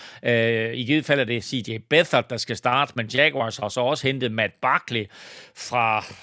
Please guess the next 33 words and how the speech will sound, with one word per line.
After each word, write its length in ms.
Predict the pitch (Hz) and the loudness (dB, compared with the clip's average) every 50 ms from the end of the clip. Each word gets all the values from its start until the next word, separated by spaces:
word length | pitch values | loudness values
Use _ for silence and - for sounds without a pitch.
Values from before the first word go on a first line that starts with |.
| - - 104 | -20 -8 -4
var 180 | 113 120 113 | -2 -2 -2
det, 80 | 110 113 | 0 0
var 120 | 120 123 | 0 0
det 120 | 117 110 101 | 0 0 0
Giants 300 | 120 120 139 143 127 - | 0 2 2 2 0 0
practice 340 | - 139 135 - - 120 | 2 2 2 2 0 -6
squad 260 | 107 - - 123 123 113 | -6 -4 -2 0 0 0
eller 120 | 117 117 | 0 -2
noget 220 | 117 120 131 127 | -2 -2 -2 -2
i 20 | 120 | -2
den 120 | 131 127 | -2 -2
retning? 360 | 113 120 123 - - 117 107 - - - - - - - - | -2 -2 -2 -2 -4 -8 -10 -10 -16 -20 -20 -20 -8 0 4
Øhm, 1040 | 131 131 127 131 131 123 120 120 120 120 120 120 120 120 120 123 120 120 120 135 - - _ _ _ _ _ - | 6 6 8 6 6 4 4 2 0 -2 -4 -4 -4 -4 -6 -6 -6 -6 -8 -10 -12 -18 _ _ _ _ _ -2
eller 140 | 131 131 127 123 135 147 | 0 0 0 2 2 0
Eagles 240 | 151 135 127 - | 0 0 -2 -4
practice 320 | - - 123 123 - - 110 | 0 2 2 2 0 -2 -8
squad 220 | - 127 123 117 | -6 -4 -2 0
var 120 | 113 120 120 | 0 0 0
det 80 | 117 | 0
måske 200 | 113 110 - 135 | -4 -8 -8 -8
endda. 380 | 127 120 107 110 110 113 117 113 113 - - | -8 -6 -4 -2 -2 -2 -2 -2 -6 -4 0
Øhm, 640 | 131 123 120 117 117 117 117 117 113 110 113 120 123 - _ - | 2 2 4 4 2 0 -2 -4 -8 -10 -10 -12 -12 -14 _ -4
men 140 | 175 165 147 | -4 -2 0
skal 140 | - 180 160 | 2 2 0
vi 80 | 147 | 2
finde 220 | 120 196 202 208 208 | 2 2 2 4 2
en 80 | 160 | 2
anden 300 | - 147 196 254 269 233 | 2 0 0 0 0 0
årsag 600 | 180 151 156 160 - - 131 123 120 113 117 120 - | 2 2 2 0 0 0 0 0 0 0 -2 -4 -6
til 460 | - - 131 127 123 123 123 127 131 - | -6 -2 -2 0 0 0 -2 -4 -4 -2
Jaguars 440 | 139 135 139 135 131 131 120 113 - | 0 0 0 0 0 -2 -2 0 0
offensive 540 | 131 139 143 - 123 104 - - 143 127 104 | 0 0 0 -2 -6 -8 -6 -4 -4 -4 -4
problemer, 420 | 92 107 104 117 123 123 113 98 | -4 -2 0 0 0 0 0 -4